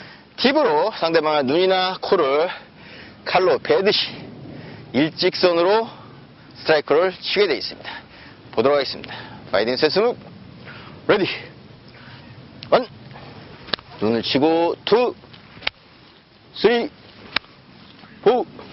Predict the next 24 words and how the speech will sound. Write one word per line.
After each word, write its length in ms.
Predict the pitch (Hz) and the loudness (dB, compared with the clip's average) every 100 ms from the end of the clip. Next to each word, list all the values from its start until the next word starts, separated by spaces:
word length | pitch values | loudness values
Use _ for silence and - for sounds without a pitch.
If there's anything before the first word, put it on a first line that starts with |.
| - - - 190 | -18 -18 -4 0
이런 180 | 156 | 2
식으로 340 | 131 143 165 208 - - - - | 2 2 0 -2 -10 -20 -20 -2
되게 140 | 127 | 0
돼 80 | 147 | 2
있습니다. 460 | 117 78 - - - | -2 -6 -12 -16 -6
그러면 260 | 123 127 135 | 2 2 2
보게 200 | 120 120 | 2 2
되면 400 | 131 156 180 190 - - - - - - | 2 0 0 -4 -12 -18 -18 -20 -20 -20
상대방 680 | - 165 160 160 170 170 175 - - - - | -4 0 2 2 2 0 -4 -12 -20 -20 -2
팁으로 440 | - 214 143 139 | 0 2 4 2
상대방 280 | 151 131 131 | 2 0 0
눈을 340 | 101 139 240 247 - - - - | 0 0 0 -4 -14 -20 -20 -12
직선으로 640 | - 143 - 180 117 117 185 - - - - - - - - - - - - - - - - - - | -6 0 2 2 2 2 0 -8 -20 -20 -20 -20 -20 -20 -20 -20 -20 -20 -20 -20 -20 -20 -20 -20 -8
갈라서 460 | - 123 113 151 175 | 0 0 2 2 0
치게 180 | - 156 | 0 0
돼 100 | 123 | 0
있습니다. 320 | - 82 73 | -2 -10 -10
한번 160 | 98 | -4
빠르게 220 | 82 151 156 | 0 2 2
보도록 180 | 107 | 0
하겠습니다. 300 | 95 - 82 - | -2 -4 -8 -2
파이팅 220 | 113 143 | 0 0
센스 200 | 156 170 | 0 0
무브. 200 | 226 | 0